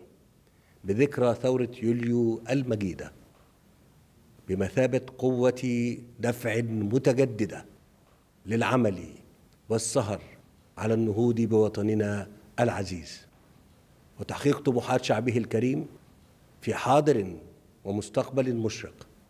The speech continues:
يظلله الأمن والاستقرار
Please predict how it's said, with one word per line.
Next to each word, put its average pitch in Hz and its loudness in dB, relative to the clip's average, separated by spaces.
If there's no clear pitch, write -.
يظلله 113 2
الأمن 139 4
والاستقرار 131 0